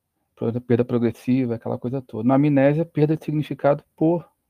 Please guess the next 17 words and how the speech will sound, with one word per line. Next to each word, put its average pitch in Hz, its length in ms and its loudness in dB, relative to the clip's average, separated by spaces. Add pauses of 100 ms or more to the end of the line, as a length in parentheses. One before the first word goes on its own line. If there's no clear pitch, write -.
(160)
acidente. 131 760 -4 (1400)
No 170 140 0
Walter 165 360 2
Mitty, 147 480 -2
é - 100 -2
criação 165 440 0
de 170 80 -6
significados, 160 800 -4 (400)
né? 147 260 -4 (420)
Porque 131 640 -4 (580)
a, 113 520 -8
a 117 60 -18 (120)
situação 127 480 -8
dele 131 340 -6
e 123 40 -14
tal, 123 480 -6 (880)
personalidade. 123 840 -2